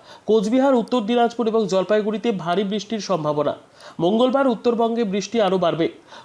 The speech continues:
দুশো মিলিমিটার বা তার বেশি বৃষ্টিপাতের সম্ভাবনা রয়েছে কোচবিহার, জলপাইগুড়ি, আলিপুরদুয়ার জেলায়। দার্জিলিং, কালিম্পং, উত্তর ও দক্ষিণ দিনাজপুর জেলায়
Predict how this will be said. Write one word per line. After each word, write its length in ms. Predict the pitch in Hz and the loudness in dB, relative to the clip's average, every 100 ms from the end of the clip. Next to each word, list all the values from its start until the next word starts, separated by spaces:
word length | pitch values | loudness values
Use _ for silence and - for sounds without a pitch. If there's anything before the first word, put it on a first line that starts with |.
| - | -2
দুশো 280 | 202 190 269 | 0 2 2
মিলিমিটার 540 | 247 240 240 262 247 | 2 2 0 0 0
বা 280 | 196 208 208 | 2 2 0
তার 180 | 196 190 | 0 0
বেশি 280 | 202 226 247 | 0 -2 -4
বৃষ্টিপাতের 540 | 190 190 - 208 202 | -4 -4 -2 -2 0
সম্ভাবনা 520 | 202 190 175 185 196 190 | -2 -2 -2 -2 0 2
রয়েছে 380 | 202 196 165 - | 0 0 -4 -2
কোচবিহার, 460 | 170 170 190 208 196 | -4 -2 -2 0 0
জলপাইগুড়ি, 600 | 165 160 180 175 202 214 - - | -2 0 -2 0 -2 -4 -8 -6
আলিপুরদুয়ার 640 | 143 160 208 247 190 196 151 | 0 0 2 0 0 0 0
জেলায়। 260 | 160 135 - - | 0 0 -2 -10
দার্জিলিং, 480 | 131 143 160 214 254 | -2 0 0 -2 -4
কালিম্পং, 540 | 220 180 196 190 220 226 | 0 0 0 0 -2 -2
উত্তর 320 | 185 - 233 | -6 -2 -2
ও 40 | 208 | 0
দক্ষিণ 380 | 180 180 240 | -2 -2 -4
দিনাজপুর 460 | 220 196 196 196 185 | -2 0 0 -2 -4
জেলায় 300 | 160 180 202 | -2 0 0